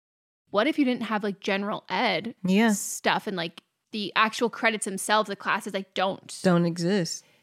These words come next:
Speaker 2: elsewhere.
Speaker 1: Yeah, or your major, like
Speaker 2: I'm floored,
Speaker 1: <laughs> Me
Speaker 2: baffled.
Speaker 1: fucking too.
Speaker 2: And I
Speaker 1: That
Speaker 2: would
Speaker 1: is
Speaker 2: feel bamboozled.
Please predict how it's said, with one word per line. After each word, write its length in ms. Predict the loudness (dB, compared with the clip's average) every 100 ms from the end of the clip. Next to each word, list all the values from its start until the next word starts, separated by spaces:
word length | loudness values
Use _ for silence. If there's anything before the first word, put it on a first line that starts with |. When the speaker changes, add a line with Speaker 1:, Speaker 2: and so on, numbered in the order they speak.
| -16
Speaker 2:
elsewhere. 680 | -2 0 0 -2 -4 -6 -4
Speaker 1:
Yeah, 380 | 0 4 4 6
or 100 | 4
your 140 | 4
major, 680 | 4 4 2 2 0 -2 -6 0
like 420 | 0 0 -6 -20 _ -6
Speaker 2:
I'm 340 | 2 2 2 -2 _ _
floored, 540 | -12 4 6 6 2 4
Speaker 1:
<laughs> 0 |
Me 160 | 8
Speaker 2:
baffled. 480 | 10 10 8 6 6
Speaker 1:
fucking 200 | 2 0 -2
too. 560 | -2 4 6 6 2 -4 -20 -20 -20 -20 -6 6
Speaker 2:
And 100 | 10
I 120 | 12
Speaker 1:
That 60 |
Speaker 2:
would 120 | 12 10
Speaker 1:
is 100 | 8
Speaker 2:
feel 240 | 8 8
bamboozled. 880 | 4 4 6 6 6 4 0 -4